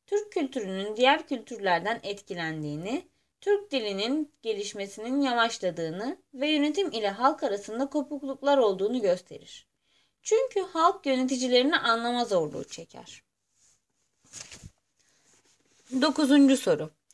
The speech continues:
Türkiye Selçuklularında ticari hayatın canlılığının nedenleri arasında aşağıdakilerden hangileri gösterilemez?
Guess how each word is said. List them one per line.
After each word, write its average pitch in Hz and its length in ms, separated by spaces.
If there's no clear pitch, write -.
Türkiye 453 400
Selçuklularında 185 1200
ticari 269 520
hayatın 196 600
canlılığının 202 760
nedenleri 185 540
arasında 170 480
aşağıdakilerden 285 960
hangileri 240 680
gösterilemez? 143 880